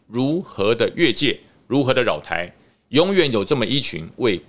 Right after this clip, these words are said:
国家奉献心力的军人，在山边，在海上，在空中，在外岛，捍卫着我们的安全。我们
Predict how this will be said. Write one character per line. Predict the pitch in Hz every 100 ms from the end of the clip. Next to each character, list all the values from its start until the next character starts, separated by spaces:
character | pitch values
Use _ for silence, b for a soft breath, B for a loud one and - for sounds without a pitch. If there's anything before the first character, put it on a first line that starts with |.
| _
国 | 101 107
家 | 117 117 113
奉 | - 180 117
献 | 95 143 104
心 | - - 127
力 | 131
的 | 95
军 | 85 120 117
人， | 82 - _ _ b b b -
在 | 131 85 -
山 | - 123 120
边， | 107 110 110 113 _ _
在 | - 143 110
海 | - 101 -
上， | - 135 - _ _
在 | - 123 -
空 | - 143 135
中， | 131 123 127 _ -
在 | 156 101
外 | 92 117
岛， | 95 - - _ _ _
捍 | - 127
卫 | 127
着 | 101 85
我 |
们 | 82 90
的 |
安 | 101 107
全。 | 101 - - _ _ _ _ _ _
我 | 107
们 | 98 95